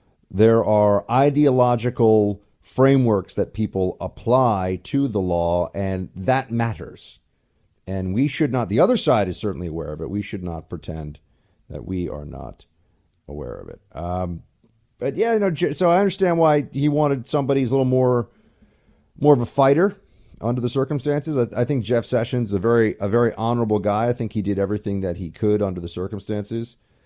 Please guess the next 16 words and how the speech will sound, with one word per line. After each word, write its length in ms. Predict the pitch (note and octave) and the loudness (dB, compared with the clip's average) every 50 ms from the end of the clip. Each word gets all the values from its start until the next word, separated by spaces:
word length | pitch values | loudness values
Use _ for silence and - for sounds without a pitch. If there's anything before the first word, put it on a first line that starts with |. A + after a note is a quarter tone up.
| _ _ _ _ _ _ - | _ _ _ _ _ _ -6
uh, 320 | F2+ F2+ F2 F2+ F2+ F2 - - | -4 -2 0 0 -2 -2 -4 -8
to, 520 | - - G2+ G2 F#2 F#2 F2+ F2 E2+ D#2 - _ _ _ _ _ _ _ _ _ _ _ _ _ _ _ _ - - | -8 -4 -4 -2 -2 -2 -2 -4 -6 -8 -14 _ _ _ _ _ _ _ _ _ _ _ _ _ _ _ _ -12 -8
you 240 | G#2+ G#2 F2+ F2 G#2 | -6 -4 -2 -2 -4
know, 240 | G2 F#2 F2 E2 - _ - | -4 -4 -8 -10 -12 _ -4
be 220 | - A#2+ A2+ G#2+ | 0 0 0 0
good 300 | F#2 E2+ E2 B2+ C3+ C3 | 0 4 6 6 6 6
to 40 | A#2 B2 | 4 2
the 160 | B2+ B2 A#2+ | 4 4 2
administration 800 | G#2+ G#2+ A#2 A2 G2 - - B2 A#2 A#2 A2+ - B2 A#2 A2 G#2 | 2 2 -2 -2 -4 -2 0 0 0 0 0 -2 -2 -2 -2 -2
in 80 | G2 | -2
terms 240 | - - A#2 G#2+ F2+ | -2 -2 -2 -2 -2
of 100 | F#2 - | -6 -6
policy, 640 | - B2+ B2+ C#3+ D#3 E3+ D#3+ - F#3+ G3+ G#3+ G#3 - _ _ _ _ _ _ _ _ _ _ - | -2 0 2 2 2 0 -2 -4 -4 -4 -4 -6 -10 _ _ _ _ _ _ _ _ _ _ 2
but 240 | - B2+ B2+ C3 B2+ | 6 6 6 8 6
he 160 | C3+ C3+ B2+ | 4 2 0
clearly 840 | - - D#3 D#3+ E3 E3 E3 E3 D#3+ D#3+ D3+ D3 C#3+ C#3 C3 - | 0 2 4 6 6 6 6 6 6 6 6 6 4 2 0 -2